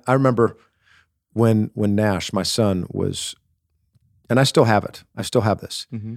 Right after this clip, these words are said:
Speaker 1: When he was, like, six years old, on Father's Day, he gave me a card. And on it, he had taped all these quarters and nickels and pennies and dimes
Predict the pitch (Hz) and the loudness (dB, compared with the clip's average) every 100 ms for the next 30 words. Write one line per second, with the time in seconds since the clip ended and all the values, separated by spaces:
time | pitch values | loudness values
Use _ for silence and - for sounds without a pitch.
0 | 123 _ _ _ _ - 104 127 127 - | -16 _ _ _ _ -4 0 2 2 -2
1 | - - - - 117 90 95 - - _ | -6 -4 -4 0 0 2 -2 -4 -12 _
2 | _ _ _ _ - 101 - 101 104 101 | _ _ _ _ -4 -4 -2 -2 0 -4
3 | 82 92 95 101 101 101 101 107 - 90 | -4 -6 -4 0 2 2 2 -2 -4 -6
4 | - - _ _ _ _ _ 101 95 - | -6 -12 _ _ _ _ _ -6 -6 -6
5 | _ 107 120 110 - - 107 92 80 - | _ 4 4 4 0 0 0 0 -2 2
6 | 104 92 - - 98 107 101 - - 113 | 2 0 -6 0 2 4 0 -2 2 4
7 | 110 110 98 98 98 101 - 101 98 95 | 4 4 2 0 2 0 -2 -2 -2 -4
8 | 87 92 87 82 _ - 104 98 92 92 | -4 -4 -4 -6 _ -4 0 0 0 -2
9 | 95 92 92 87 - | -2 -2 -2 -4 -8